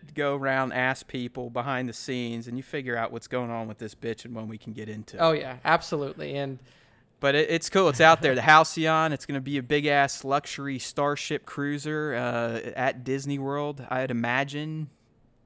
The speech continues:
Speaker 1: twenty, late twenty twenty, twenty twenty-one. I don't know. I, I don't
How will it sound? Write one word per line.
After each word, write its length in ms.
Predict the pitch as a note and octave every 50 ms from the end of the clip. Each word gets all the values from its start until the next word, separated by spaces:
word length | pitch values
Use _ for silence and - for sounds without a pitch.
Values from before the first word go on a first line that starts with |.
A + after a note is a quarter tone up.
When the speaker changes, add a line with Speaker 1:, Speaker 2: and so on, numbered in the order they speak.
| _ _ -
Speaker 1:
twenty, 1040 | - - - B2+ B2+ C3+ C#3 C3+ C3+ C3+ B2+ B2+ B2+ B2 B2 B2 B2 B2 B2 A#2+ B2
late 240 | A#2+ B2 C#3+ C#3+ -
twenty 240 | - - D#3 D3+ D3
twenty, 320 | - - - C#3+ D#3 E3+ D#3+
twenty 260 | - - D#3 D#3 D3+
twenty-one. 500 | - - D3+ D3 D3+ D3 C#3+ D3 D#3 D3+
I 100 | C3+ C3+
don't 140 | C#3 C3+ B2+
know. 140 | B2+ B2+ A#2
I, 180 | A2+ A#2+ B2+ -
I 120 | A2 B2+
don't 240 | C3 C#3 C3+ B2+ -